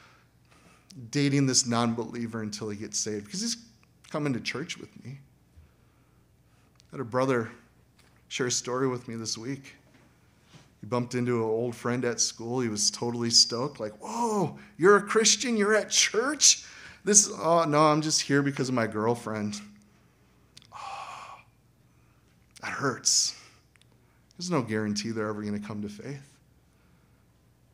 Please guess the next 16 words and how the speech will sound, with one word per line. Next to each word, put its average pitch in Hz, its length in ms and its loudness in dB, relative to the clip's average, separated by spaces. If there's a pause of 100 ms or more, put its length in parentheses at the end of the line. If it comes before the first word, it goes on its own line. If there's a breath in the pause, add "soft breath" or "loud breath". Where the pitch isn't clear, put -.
(1900 soft breath)
I 131 60 -8
know 147 140 0
I 131 80 4
have 117 180 -2
an 107 100 -6
addiction. 98 580 -8 (3750 soft breath)
I 120 60 -6
know 127 140 0
I 117 100 0
should - 320 -8
get - 140 -14
help, - 320 -12 (1200 loud breath)
do 110 140 -6
something 110 400 -6
about 104 320 -12
that. 127 240 -16